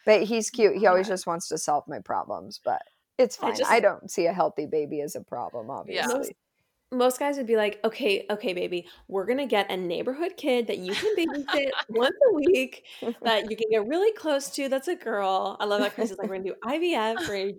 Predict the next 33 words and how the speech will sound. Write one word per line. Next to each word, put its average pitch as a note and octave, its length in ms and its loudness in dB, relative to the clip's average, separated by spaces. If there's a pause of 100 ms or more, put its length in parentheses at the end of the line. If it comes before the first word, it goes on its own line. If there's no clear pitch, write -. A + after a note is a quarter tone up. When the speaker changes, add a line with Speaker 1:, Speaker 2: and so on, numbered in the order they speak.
Speaker 2:
gender C#4+ 160 0
selection, G#3 640 -2 (220)
surrogacy." A#3 920 0 (320)
It's - 140 -4
incredible. - 520 -6
Speaker 3:
Ugh, C4+ 240 0
Speaker 1:
I E3+ 280 0
Speaker 3:
he's D#3 460 -4
the C#3 60 -4
Speaker 1:
know. C#3+ 40 -4
Speaker 3:
best. - 460 -6 (100)
Speaker 1:
He's E3+ 260 0
Speaker 2:
Love E2+ 200 -6
Speaker 1:
awesome. - 220 -10
I - 60 -8
Speaker 2:
that. - 80 -8
Speaker 1:
was - 80 -10
gonna A#3 140 2
ask A#3 240 2
you A3+ 160 -2
guys, F#3 360 2 (100)
I G3 140 0
know G3+ 160 0
your G3+ 220 4
audience F#3+ 400 0
is G3 160 -6
very, F3+ 280 2
like, E3+ 320 -2 (260)
reality F3+ 460 4
T F3+ 200 -4
V F3+ 200 0
based, D#3+ 360 -4
right? F3 400 2